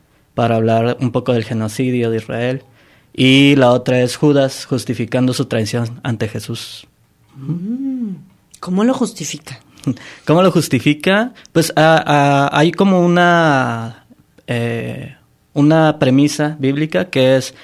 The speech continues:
Speaker 1: Jesús, eh, Dios, eh, sabía todo, ¿no? Entonces, la traición era parte del plan
Speaker 2: Mm.
Speaker 1: divino, por así
Speaker 2: Mm.
Speaker 1: decirlo. Eh, también una lectura muy personal es que muchas cosas de,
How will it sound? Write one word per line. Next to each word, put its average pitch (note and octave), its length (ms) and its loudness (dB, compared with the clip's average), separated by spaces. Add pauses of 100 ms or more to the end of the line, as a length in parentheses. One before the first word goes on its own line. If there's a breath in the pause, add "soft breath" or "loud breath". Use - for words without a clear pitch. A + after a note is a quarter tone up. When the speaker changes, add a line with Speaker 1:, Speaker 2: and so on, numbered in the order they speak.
(180 loud breath)
Speaker 1:
Jesús, D#3+ 640 -2
eh, A#2+ 100 -2
Dios, C#3 400 -2 (180)
eh, A2+ 200 -2
sabía B2 460 0
todo, B2 400 -2
¿no? C#3 200 -8 (160)
Entonces, C3 500 -2
la C#3+ 280 4
traición C#3+ 500 0
era B2+ 220 -2
parte C#3+ 360 -2
del A2 360 -8
plan B2 460 -6
Speaker 2:
Mm. A#2 40 -10
Speaker 1:
divino, A2+ 460 -6
por - 140 -10
así D#3 160 -8
Speaker 2:
Mm. C3+ 40 -4
Speaker 1:
decirlo. B2 460 -8 (420 loud breath)
Eh, C3 120 0
también D3 580 4
una C3+ 240 2
lectura C#3 520 2
muy C3 320 -2
personal C#3 520 -2
es C3 160 -6
que B2+ 180 -4
muchas C#3 420 0
cosas C#3 460 -4
de, B2+ 360 -10